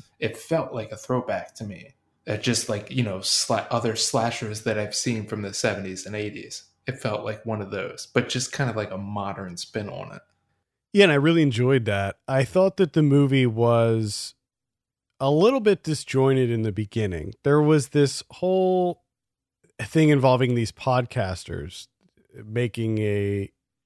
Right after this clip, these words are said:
Speaker 2: making a show about Michael Myers, and it felt like that was simply used as a tool to get his mask back.
Speaker 1: Yeah.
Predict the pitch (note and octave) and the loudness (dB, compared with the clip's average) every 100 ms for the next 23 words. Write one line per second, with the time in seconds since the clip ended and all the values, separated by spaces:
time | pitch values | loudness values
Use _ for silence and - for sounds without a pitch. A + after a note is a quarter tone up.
0 | _ B2+ C#3 D#3 C3 - C3 A#2+ A2 A2+ | _ 0 2 4 2 2 4 4 2 2
1 | A2 A2 G#2+ G#2 G#2 F#2+ F#2 F#2 F2+ F2+ | 0 0 -4 -4 -6 -6 -6 -6 -6 -6
2 | F2 - - G2 F2 F2+ F2 F2 E2+ _ | -8 -12 -14 -12 -10 -10 -10 -10 -12 _
3 | _ _ _ _ - D#3+ D3 D3 - _ | _ _ _ _ 2 4 6 4 0 _
4 | _ _ _ _ F3+ E3 E3+ - C#3+ C3 | _ _ _ _ 4 4 4 0 0 2
5 | B2+ B2 - - - _ _ _ _ _ | 2 0 -4 -16 -20 _ _ _ _ _
6 | _ _ A#2 G2 A#2 A#2+ - B2+ B2 A2 | _ _ -14 -4 -2 0 -2 -2 -2 -2
7 | - - - F#3+ F#3+ - D#3+ C#3+ B2+ C3 | -4 -4 0 2 0 -4 0 2 2 4
8 | B2+ B2 G#2+ A2 - C3 A#2+ A#2 A2 G#2+ | 2 2 -2 -2 -4 -2 0 2 2 2
9 | G2 _ _ _ _ _ B2 G#2 A#2+ G2 | -2 _ _ _ _ _ -8 -2 -2 0
10 | A2 F#2+ G2 F2+ F#2+ - - B2+ B2+ C#3 | -4 -4 -6 -6 -10 -10 -4 -2 -2 -6
11 | - - _ _ _ - B2+ A2+ G2 F#2+ | -10 -20 _ _ _ -4 -2 -2 -4 -10